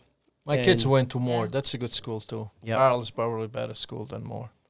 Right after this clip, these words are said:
Speaker 2: Uh,
Speaker 1: I like
Speaker 2: I, I
Speaker 1: Better.
Speaker 2: know we used to, we
Speaker 1: They have a
Speaker 2: used to
Speaker 1: hockey team, too.
Speaker 2: They have, they have a hockey team now? I know when I
Speaker 3: Mm-hmm.
Speaker 2: played ball, they didn't have, uh, football, but I know they have football now.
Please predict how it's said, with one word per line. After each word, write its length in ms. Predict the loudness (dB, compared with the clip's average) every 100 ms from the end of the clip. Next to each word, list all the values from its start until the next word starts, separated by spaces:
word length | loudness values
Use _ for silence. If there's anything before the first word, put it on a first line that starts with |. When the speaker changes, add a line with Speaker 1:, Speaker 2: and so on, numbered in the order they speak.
| _
Speaker 2:
Uh, 40 | 4
Speaker 1:
I 160 | 6
like 100 | 6
Speaker 2:
I, 80 | 6
I 40 | 6
Speaker 1:
Better. 200 | 8 12
Speaker 2:
know 140 | 12
we 140 | 12 10
used 180 | 8 10
to, 200 | 12 12
we 60 | 12
Speaker 1:
They 60 |
have 100 | 12
a 40 | 12
Speaker 2:
used 60 |
to 60 | 12
Speaker 1:
hockey 240 | 12 8
team, 220 | 2 -2 -4
too. 220 | -6 -8 _ 2
Speaker 2:
They 100 | 6
have, 120 | 8
they 60 | 10
have 80 | 12
a 60 |
hockey 240 | 12 10 8
team 220 | 6 10
now? 200 | 12 12
I 60 | 12
know 160 | 12
when 100 | 12
I 60 | 12
Speaker 3:
Mm-hmm. 80 | 12
Speaker 2:
played 260 | 10 10
ball, 240 | 12 12 12
they 120 | 10
didn't 200 | 6 6
have, 380 | 8 8 6 -2 2
uh, 300 | 6 6 4 4
football, 420 | 6 8 8 6
but 100 | 6
I 60 | 6
know 120 | 8
they 60 | 8
have 100 | 8
football 360 | 2 4 2
now. 260 | 0 -4